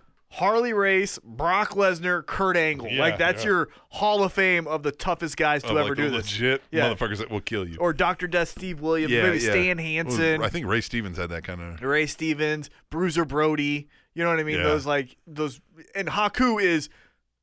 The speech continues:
Speaker 1: from all accounts that I've heard,
Speaker 2: Yeah.
Speaker 1: the toughest of all of them.
Speaker 2: Right, yeah.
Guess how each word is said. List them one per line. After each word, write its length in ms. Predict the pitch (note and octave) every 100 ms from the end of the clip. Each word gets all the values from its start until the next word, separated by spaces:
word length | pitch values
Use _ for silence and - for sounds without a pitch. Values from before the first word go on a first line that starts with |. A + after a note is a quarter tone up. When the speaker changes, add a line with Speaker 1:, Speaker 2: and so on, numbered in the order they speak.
| _
Speaker 1:
from 220 | - G#3+ G#3+ -
all 240 | B3 C#4
accounts 360 | A#3 A#3 A3+ G3+
that 140 | F#3+ D#3+
I've 180 | E3+
heard, 460 | B2+ A#3 G#3+ D3 B2+ - - -
Speaker 2:
Yeah. 200 | G#2 E2+
Speaker 1:
the 100 | F3+
toughest 400 | - A3 G#3 F#3
of 100 | F#3
all 260 | G3 D4 A3
of 60 | -
them. 100 | F2+
Speaker 2:
Right, 300 | G#2+ C3+ G#2+ -
yeah. 200 | B2+ A#2+